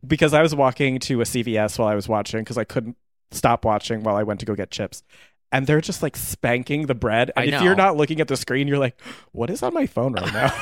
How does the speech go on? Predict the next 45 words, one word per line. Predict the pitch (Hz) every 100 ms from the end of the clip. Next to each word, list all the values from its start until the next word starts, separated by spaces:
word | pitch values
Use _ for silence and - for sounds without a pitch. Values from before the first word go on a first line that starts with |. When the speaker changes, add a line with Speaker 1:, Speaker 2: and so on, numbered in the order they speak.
| - - - -
Speaker 1:
<laughs> | - - 831 - - -
Speaker 2:
I've | 156 139
never | 143 175
been | 170 160
so | 151 147
jealous | 123 117 117 110 - - - - - - -
of | 143
a | 131
loaf | 120 113
of | 110
bread | 110 98 95 135 -
before | 117 - 110
in | 95
my | 98
life. | 95 87 117 - - _ - - _ - _ _ -
Normally | 135 147
I'm | 147
like, | 139 - 127
"Ew, | 120
carbs." | 104 113 95 85 95 117
Now |
I'm | 101
like, | 107 104 -
"I | 110
wanna | 104
be | 107 92
th-, | -
up | 98 -
there. | 92
I | 90
wanna, | 101 104 _
<laughs> | - - - - - -
I | 180 160
wanna | 190 202
be | 135
that." | 120 110 120 -
Speaker 1:
You | 139
want | 135 - 247
to | -
get | - 131 -
bread | 120 120 123 - _ - -
week? | 190 185 208 - - -
Speaker 2:
<laughs> | 277
Ew. | - 185
Uh. | 277 320 214 196 - 151 147 147 170 165